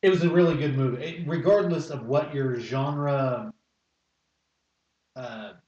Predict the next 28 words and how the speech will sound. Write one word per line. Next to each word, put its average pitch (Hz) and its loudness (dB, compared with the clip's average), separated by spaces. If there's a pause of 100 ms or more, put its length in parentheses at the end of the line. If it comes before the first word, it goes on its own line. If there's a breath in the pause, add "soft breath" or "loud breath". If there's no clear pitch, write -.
(260)
specialties 160 -8
are, 160 0
what 143 -6
you 139 -10
like, 120 -8 (1000)
I 135 -2
think 139 -4
that 127 -10
this 135 -6
is 117 -8
a 123 -6
good 120 -2
movie 123 -4
across 123 -8
the 120 -16
board, 139 -6 (540)
regardless 131 -4
of 127 -6
what 135 -4
genres 135 -6
you 135 -8
like. 135 -8 (320)
And 131 -4
like 147 -2
I 139 -2
say, 127 -8
I 127 -8
questioned 147 -6